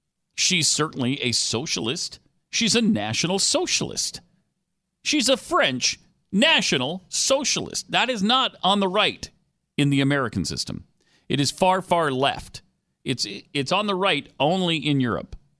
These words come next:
where they don't have small government. Th-, that's not even a consideration. Small government's not even an option. You have big government or you have bigger government. You have oppressive government or you have slightly less oppressive government. That's what you have in Europe.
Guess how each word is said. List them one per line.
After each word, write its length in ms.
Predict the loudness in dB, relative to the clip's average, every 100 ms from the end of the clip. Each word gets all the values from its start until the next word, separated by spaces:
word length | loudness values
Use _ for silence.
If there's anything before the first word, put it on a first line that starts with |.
| _ _ _
where 180 | 0 2
they 120 | 2
don't 100 | 2 2
have 200 | 2 0
small 240 | -2 -2
government. 480 | -2 -4 -6 -8 -2
Th-, 180 | 0 2
that's 220 | -2 0
not 160 | 0
even 160 | 0 -2
a 40 |
consideration. 760 | -2 -2 -2 0 0 -2 -4 -10 -12 -20 _
Small 300 | -4 0 2
government's 500 | 2 2 0 -2 -6 -10 _ -4
not 160 | -2
even 180 | 0 2
an 60 | 2
option. 440 | 2 -2 -6 -8 -18 _ _ -6
You 120 | -2
have 120 | 0
big 200 | 2 2
government 420 | 2 2 2 0 0
or 140 | 0
you 80 | 2
have 140 | 0 2
bigger 280 | 0 0 0
government. 500 | 0 -2 -6 -8 -14 _ _ _ _
You 140 | 2 4
have 160 | 4
oppressive 480 | 2 0 0 0 0
government 400 | 0 2 0 0
or 100 | 0
you 100 | 2
have 180 | 2 2
slightly 420 | 0 0 2 2
less 260 | 2 0 -2
oppressive 520 | -4 -2 -4 -4 -4
government. 480 | -4 -4 -6 -10 -14 _ -4
That's 220 | -4 -2
what 120 | -4
you 60 | 0
have 180 | 0 0
in 120 | 0
Europe. 320 | -2 -4 -10